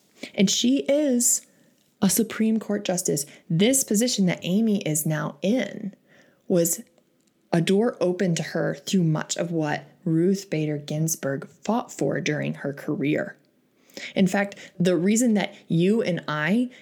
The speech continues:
can have a retirement account just like a man can is something that Ruth Bader Ginsburg fought for. So when we're looking at these feminist icons, if we just say, "I'm not a feminist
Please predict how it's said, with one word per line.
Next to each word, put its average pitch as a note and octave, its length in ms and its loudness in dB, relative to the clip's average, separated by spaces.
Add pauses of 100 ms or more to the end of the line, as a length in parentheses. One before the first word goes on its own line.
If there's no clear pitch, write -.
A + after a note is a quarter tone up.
can F#3 120 0
have E3+ 200 -2
a E3 60 0
retirement D#3+ 640 0
account A#3 540 -2
just F3 220 0
like F3 140 -2
a D3+ 60 -2
man D#3 400 0
can B3+ 480 0 (220)
is G3 140 0
something G3+ 320 2
that E3+ 160 -4
Ruth E3+ 260 -2
Bader D3+ 240 -4
Ginsburg D3+ 520 -4 (100)
fought - 360 -6
for. - 300 -8 (800)
So A3 360 2 (200)
when A#3+ 200 4
we're G4 120 4
looking A#3 300 2
at G#3+ 80 2
these G3+ 160 2
feminist F3 440 2
icons, D#3 400 -2
if D#3+ 140 -4
we G3+ 100 4
just F#3+ 200 0
say, E3 320 0 (840)
"I'm A#3 160 4
not C4+ 140 4
a B3 60 0
feminist F#3 760 0